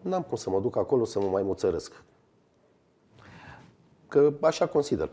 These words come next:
Fiecare și asumă, cine se duce, rămânem în continuare și pe grup, am spus: „Doamne,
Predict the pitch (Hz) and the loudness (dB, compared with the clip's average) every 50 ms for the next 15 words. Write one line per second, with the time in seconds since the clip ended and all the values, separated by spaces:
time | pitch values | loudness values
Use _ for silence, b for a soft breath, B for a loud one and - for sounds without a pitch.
0 | B B B B - 208 196 - - 175 170 - - 120 104 - - 165 190 202 | B B B B 6 6 6 8 10 8 8 8 6 4 2 2 2 2 2 2
1 | 139 107 - - - - - 147 131 113 - - 113 127 131 - 135 113 B B | 2 0 -2 -6 -8 0 2 4 4 4 4 2 0 0 0 0 0 0 B B
2 | B B B B B - - 107 110 110 113 110 107 101 - - 98 - 107 104 | B B B B B 2 6 6 8 8 10 8 8 6 6 4 2 4 6 6
3 | 110 110 101 95 - - - - 101 98 110 104 - - 87 - - 90 104 117 | 6 6 6 4 0 -6 -4 -2 0 0 0 0 0 -2 -2 -2 -4 -4 -2 -2
4 | 120 113 110 | -2 -2 -4